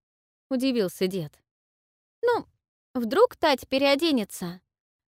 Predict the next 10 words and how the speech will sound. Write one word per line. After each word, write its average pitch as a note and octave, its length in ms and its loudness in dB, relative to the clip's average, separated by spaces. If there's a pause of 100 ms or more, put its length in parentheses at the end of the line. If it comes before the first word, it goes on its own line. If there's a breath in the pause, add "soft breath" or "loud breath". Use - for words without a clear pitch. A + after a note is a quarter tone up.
Вот G#3+ 160 0
я A3+ 140 2
ему C4 160 4
сразу C4+ 420 0
же G3 140 -2
примерила G#3+ 560 0
одежку G3+ 460 0
с - 80 -12
чужого G#3+ 420 2
плеча». G3 560 -6